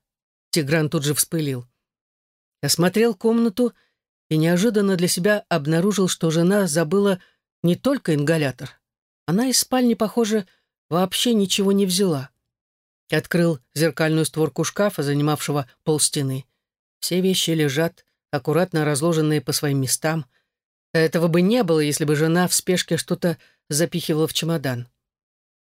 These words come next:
«Чемоданы!» Он заглянул в кладовку и увидел там все три кожаных красавца, которые лично покупал для совместных поездок. Был уверен, Аня возьмет один из них для вещей.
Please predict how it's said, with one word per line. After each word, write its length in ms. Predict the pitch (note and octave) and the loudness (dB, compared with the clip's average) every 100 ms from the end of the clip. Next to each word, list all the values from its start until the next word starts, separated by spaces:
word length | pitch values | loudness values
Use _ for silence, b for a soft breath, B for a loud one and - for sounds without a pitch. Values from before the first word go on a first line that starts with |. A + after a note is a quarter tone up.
| _ - | _ -6
«Чемоданы!» 840 | - D3 E3 D#3+ A#3+ G3+ C3+ C3+ _ _ _ _ _ _ _ _ | -4 -2 -2 0 0 -2 -4 -10 _ _ _ _ _ _ _ _
Он 180 | G3 C4 | 0 2
заглянул 460 | A3+ A#3+ A#3 A#3 A#3+ | 2 2 2 2 2
в 100 | - | 0
кладовку 800 | G#3 G3 D#3 D3+ - - G#3 - _ _ - | 0 0 2 -2 -2 -6 -6 -8 _ _ -2
и 40 | |
увидел 380 | G#3+ B3+ A#3+ B3 | 0 2 2 0
там 300 | - A#3+ A#3+ | 2 0 0
все 260 | - A#3+ A#3+ _ | 0 0 -2 _
три 180 | G3+ G#3+ | -2 -2
кожаных 480 | - F#3+ E3+ D#3 | -2 0 0 0
красавца, 560 | - D#3+ C#3+ G#3+ A3+ - | -2 -4 0 -2 -2 -4
которые 460 | - D#3+ F3 F3 E3 b b | -2 -2 0 0 -2 b b
лично 380 | - G3 - F3 | -2 0 0 -2
покупал 480 | D3+ - D#3 G#3 G#3 | -2 -4 -2 0 0
для 180 | D3+ D#3 | 0 -2
совместных 600 | - C#3+ F3 - E3 - | 0 -2 0 -2 -4 -4
поездок. 560 | E3+ D3+ B2+ B2+ - _ _ _ _ _ - | -4 -2 -4 -10 -18 _ _ _ _ _ -4
Был 180 | D3 | 0
уверен, 420 | D3 E3 F3 D3 - | 2 2 2 0 -2
Аня 240 | D#3 D#3 D3+ | -2 0 2
возьмет 400 | D#3 C#3 D#3+ E3 | 0 0 0 0
один 360 | D3 D#3 D3+ | 0 2 2
из 220 | D3+ D3 D3+ | 2 0 2
них 240 | D#3+ C3+ | 0 0
для 140 | D#3+ | -2
вещей. 520 | D#3+ F3+ - A#3 B2 | 0 0 2 0 -2